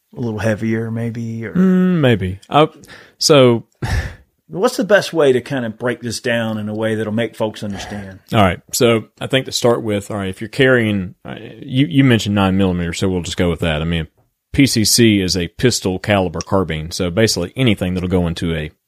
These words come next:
Speaker 2: traditional pistol. Let's, let's put it at that, 'cause we're not gonna talk about large frame or large format pistols and get into all those semantics, okay? But if you're carrying a handgun,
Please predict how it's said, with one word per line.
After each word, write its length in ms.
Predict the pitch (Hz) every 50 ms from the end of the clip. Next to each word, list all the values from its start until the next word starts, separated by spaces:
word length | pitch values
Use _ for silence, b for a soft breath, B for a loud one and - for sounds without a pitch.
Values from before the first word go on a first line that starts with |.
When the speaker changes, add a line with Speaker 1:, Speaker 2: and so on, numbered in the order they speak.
| _ b b b b b b b b
Speaker 2:
traditional 520 | - - 151 139 151 139 - - 104 92 90
pistol. 420 | - - 110 90 - - 87 87
Let's, 240 | 90 95 - - -
let's 140 | 101 90 -
put 180 | - - 90
it 40 | 85
at 80 | 80 -
that, 240 | 87 82 78 78 -
'cause 220 | 87 82 76 -
we're 100 | 95 95
not 100 | 98 92
gonna 120 | 95 92
talk 240 | 90 - 95 98 -
about 320 | 87 90 90 87 85 - b b b b b b b b b b b b b b b _ -
large 460 | 85 85 85 85 85 85 82 - -
frame 400 | - 90 85 82 82 80 80 80
or 80 | 80
large 420 | 80 78 80 82 80 80 78 - -
format 440 | - 85 82 80 78 76 76 - -
pistols 420 | - 90 85 - - 87 85 80
and 80 | 82 80
get 100 | 82 80
into 140 | 80 80 78
all 140 | 78 78 78
those 220 | 76 73 73 -
semantics, 580 | - - 78 76 71 71 - 71 - - - -
okay? 260 | 82 - 80 78 76 - B B B B B B B B B _
But 220 | 98 87 - - _ -
if 120 | - -
you're 80 | 113 101
carrying 360 | - 135 131 131 127 120 101
a 40 | 92
handgun, 640 | 104 107 107 101 95 85 85 80 78 78 76